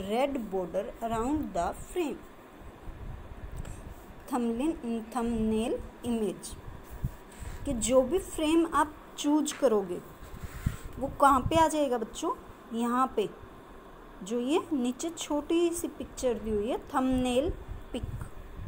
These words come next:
इसके ऊपर आ जाएगा red border और फिर वो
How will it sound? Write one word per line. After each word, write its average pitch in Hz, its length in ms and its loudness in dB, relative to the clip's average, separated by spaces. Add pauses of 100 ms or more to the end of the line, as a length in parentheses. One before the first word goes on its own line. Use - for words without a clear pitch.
(500)
इसके - 220 -2
ऊपर 269 360 4
आ 254 120 8
जाएगा 247 340 4 (380)
red 220 300 4
border 180 420 -4 (1080)
और 185 120 -2
फिर 262 240 -4
वो 262 340 4